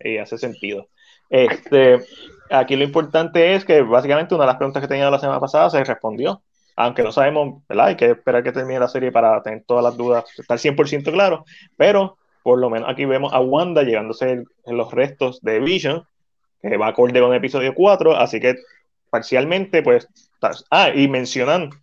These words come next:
que los revivieron. Este es un episodio que directamente menciona que los revivieron, y si son como yo, que vieron el trailer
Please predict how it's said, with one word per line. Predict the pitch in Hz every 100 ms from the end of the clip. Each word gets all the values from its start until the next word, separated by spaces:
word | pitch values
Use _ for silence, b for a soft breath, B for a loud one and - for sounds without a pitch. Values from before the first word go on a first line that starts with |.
| _ _
que | 127
los | 120
revivieron. | 120 110 120 165
Este | 123 143
es |
un | 165
episodio | 175 147 175 196
que | 170 127 110 _
directamente | 139 127 - 156 165
menciona | 180 170 175
que | 175
los | 180
revivieron, | 175 175 190 202 185 b b
y | 135 131
si | 131 123 123 123
son | 131 127
como | - 175 185
yo, | 180 180
que | 131
vieron | 117 135
el | 165
trailer | 156 160 160 160 156